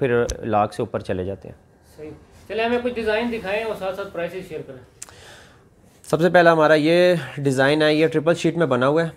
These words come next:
Speaker 1: और ये बेड ड्रेसिंग साइड टेबल्स, अभी इसकी ड्रेसिंग साइड टेबल्स हुई हुई हैं सेल, लेकिन ये पूरा सेट आपको मिल जाएगा सेवेंटी थाउजेंड में। बेड ड्रेसिंग साइड टेबल्स, ये ट्रिपल शीट में है, साइडें इसकी जो हैं आठ इंच की लरें होती हैं, तो ये बड़ा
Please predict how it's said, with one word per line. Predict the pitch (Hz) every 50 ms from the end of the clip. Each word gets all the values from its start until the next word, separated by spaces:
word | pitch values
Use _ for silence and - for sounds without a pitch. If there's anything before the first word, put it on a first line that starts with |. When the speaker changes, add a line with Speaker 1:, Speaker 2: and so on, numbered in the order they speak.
| _ _ _ _ _ - - - - -
Speaker 1:
और | 127 117 117 117 117 123 120 117 117 120 117 117 123 -
ये | 127 131 139 143
बेड | 120 110 123 143 147
ड्रेसिंग | 131 131 127 120 - 151 139
साइड | - 135 131 131 127
टेबल्स, | 135 127 135 131
अभी | 135 139
इसकी | 143 135 147 127
ड्रेसिंग | 104 110 107 104 151 143
साइड | 143 139 131 120
टेबल्स | 131 123 131 139 135 131 -
हुई | 113 117 123
हुई | 123 131
हैं | 131 127
सेल, | - - 104 101 101 - - - - - - - _ -
लेकिन | 123 143 143 139
ये | 143 160 156
पूरा | - 147 143 156 151
सेट | - 160 151 139
आपको | 147 139 135 143
मिल | 139 135 135 131
जाएगा | 135 139 135 -
सेवेंटी | - 127 117 117 113 127 120
थाउजेंड | - 113 101 95 95 95 98 95
में। | 98 98
बेड | 107 117 123
ड्रेसिंग | 123 117 113 117 131 120
साइड | - 123 123 120
टेबल्स, | 127 127 131 135
ये | 147 143 131
ट्रिपल | - 139 131 143 151 139
शीट | 143 - 143 143 143
में | 147 143
है, | 143 143 139
साइडें | - 139 120 117 120 131 135
इसकी | 135 131 - - 131
जो | 127 127 123
हैं | 123 131 131 135 135 - - - - - - -
आठ | 123 127 127 127
इंच | 139 131 - -
की | 139
लरें | 117 110 110 110 117
होती | 113 107 98 - 98
हैं, | 95 95 98 - - - - - - - - - - - - -
तो | - 117 117
ये | 120 127 131 131
बड़ा | 123 127 127 127 127